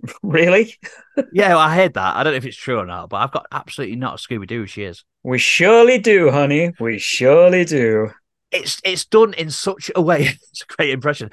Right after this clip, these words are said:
Speaker 2: It's done in such a way that, that, you know, you feel like you should know her.
Speaker 1: Yes.
Speaker 2: Like, it, it, it's, it's definitely, like, set up a ca-, "Look whose car we've just got in. Look at
Speaker 1: Mm.
Speaker 2: these hijinks."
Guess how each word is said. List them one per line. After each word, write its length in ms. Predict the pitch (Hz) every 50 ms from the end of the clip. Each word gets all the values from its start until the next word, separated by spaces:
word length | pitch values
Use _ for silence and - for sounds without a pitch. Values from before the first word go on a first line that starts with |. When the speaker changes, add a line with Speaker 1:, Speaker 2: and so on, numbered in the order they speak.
| - -
Speaker 2:
It's 240 | 165 - 143 151 147
done 180 | - 190 180 185
in 60 | 165
such 320 | 180 - 175 - 170 -
a 40 | 147
way 280 | 147 151 151 147 139 123
that, 180 | 131 113 - _ _ _ _ _ _ _ -
that, 180 | 160 147 131 _ _ -
you 80 | 165 156
know, 160 | 151 147 127 _ _ _ _ _
you 140 | - 147 -
feel 200 | - - 165 165
like 140 | 151 147 135
you 60 | 139
should 280 | - - - 143 127 117
know 200 | 139 135 143 139
her. 280 | 135 147 160 165 - _ _ _ _ _ _ _ _ _
Speaker 1:
Yes. 380 | - 117 - - - - - -
Speaker 2:
Like, 180 | - - - 165
it, 80 | 139 131
it, 200 | 151 170 - -
it's, 220 | - 165 156 127 -
it's 240 | 156 165 143 - -
definitely, 340 | 208 175 - 170 147 147
like, 200 | 151 147 135 -
set 160 | - - - -
up 60 | -
a 40 | 143
ca-, 120 | - - - _ _ - - - -
"Look 140 | 110 104 -
whose 140 | 151 165 170
car 280 | - - - 214 220 247
we've 140 | 240 220 185
just 160 | 185 - -
got 180 | 160 139 127
in. 180 | 123 107 101 98 _ _ _ -
Look 80 | 143
at 0 |
Speaker 1:
Mm. 320 | 151 151 147 147 143 139 131
Speaker 2:
these 160 | 127 120 -
hijinks." 640 | - 151 139 127 113 120 104 101 - - - -